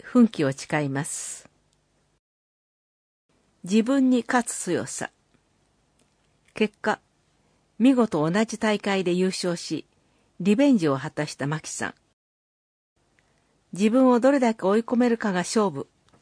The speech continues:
個人競技なので、自分にしか責任がないんです。タイムが出なければ自分のせいだし、逆に、やったことが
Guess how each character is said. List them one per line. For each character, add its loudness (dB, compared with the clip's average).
個 0
人 4
競 2
技 4
な -2
の -2
で、 -4
自 -2
分 4
に 4
し -8
か -4
責 -2
任 4
が 2
な 2
い 4
ん 0
で -4
す。 -12
タ 2
イ 4
ム 4
が 0
出 0
な -2
け -4
れ -2
ば -2
自 -6
分 0
の 0
せ -2
い -4
だ -6
し、 -14
逆 0
に、 0
や 0
っ -6
た 0
こ -2
と 0
が 0